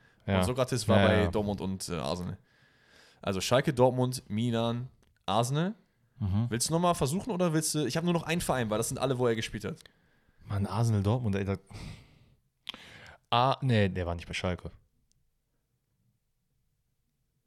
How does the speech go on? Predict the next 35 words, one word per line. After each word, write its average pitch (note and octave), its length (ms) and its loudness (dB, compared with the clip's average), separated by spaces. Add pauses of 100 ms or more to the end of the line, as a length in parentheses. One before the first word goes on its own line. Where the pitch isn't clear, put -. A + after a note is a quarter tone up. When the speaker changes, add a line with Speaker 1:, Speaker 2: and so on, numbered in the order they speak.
(600)
Speaker 1:
Ich F2+ 120 -6
hatte F#2+ 140 -4
jetzt F2+ 100 -6
kurz - 180 -2
an F#2+ 100 0
Aubameyang F#2 440 0
gedacht, E2+ 260 -4
der F#2 60 -2
hätte F2+ 160 -6
nämlich F#2 240 -6
auch F#2+ 100 -4
f-, - 160 -18 (240)
bis A#2+ 140 2
auf A2+ 100 0
Schalke A2+ 340 0
gepasst. G2+ 480 -2 (1800)
Speaker 2:
Ja, G2+ 300 -2 (340)
das - 160 -4
stimmt. - 400 -2 (320)
Bis G#2 120 -6
auf G2+ 120 0
Schalke A2+ 280 0
hätte A#2+ 160 0
er A#2+ 240 0
gepasst, - 400 -12
aber F#2 120 -8
Schalke G2+ 240 -6
passt G2 200 -6
leider F#2+ 180 -4
gar F#2+ 160 -2
nicht. - 180 -6 (160)
Speaker 1:
Boah, - 220 -14 (160)
alter - 220 -16
Schwede. E2+ 380 -12
Speaker 2:
Stuttgart. - 540 -4